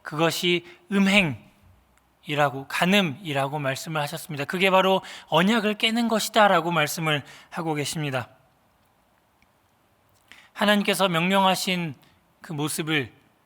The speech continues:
지키며 살아가는 우리 모두가 되기를 바랍니다. 그래서 하나님의, 하나님과의 그 언약 안에서 평생 하나님께 헌신하며 사는 삶을 지키며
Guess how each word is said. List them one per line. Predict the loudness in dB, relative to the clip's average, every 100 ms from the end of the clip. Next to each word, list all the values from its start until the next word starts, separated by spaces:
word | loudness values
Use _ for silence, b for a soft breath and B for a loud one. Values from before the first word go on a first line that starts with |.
| _ _ _
지키며 | -8 -8 -4 0 2 4 2 -4 -20 _ _ _ _ _
살아가는 | -2 2 2 2 -2
우리 | -4 -4
모두가 | -2 -2 0 2 2
되기를 | 0 -4 -2 -2 -4 -4
바랍니다. | -2 -2 -2 -4 -4 -4 B B B _ _ _
그래서 | _ -4
하나님의, | 4 4 6 4 4 4 0 B B
하나님과의 | 0 4 4 6 4
그 | 4
언약 | 2 4 4 4
안에서 | 4 2 0 0 -4 -4 b b b b
평생 | -4 -2 0 0
하나님께 | 0 2 2 0 2 0
헌신하며 | 2 -2 -2 0 2 2 2 0 B B
사는 | -12 -4 -2 -2
삶을 | -4 -4 0 2 0 -2
지키며 | -8 -12 -8 -4 0 0 -2